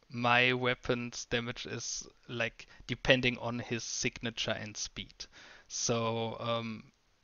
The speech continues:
like, I can still hit him pretty good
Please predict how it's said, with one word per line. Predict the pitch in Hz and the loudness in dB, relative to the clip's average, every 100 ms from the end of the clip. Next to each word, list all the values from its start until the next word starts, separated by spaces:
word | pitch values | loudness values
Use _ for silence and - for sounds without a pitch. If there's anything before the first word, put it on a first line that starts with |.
| _ _ | _ _
like, | 143 123 117 - - - _ - | 0 4 4 2 -14 -20 _ 10
I | 143 147 | 12 12
can | - 139 | 12 6
still | 135 - 131 131 | 4 2 2 4
hit | 127 127 135 - | 2 2 0 2
him | 131 123 123 - _ | 2 2 -4 -10 _
pretty | - 139 135 | 8 8 8
good | 127 160 | 4 4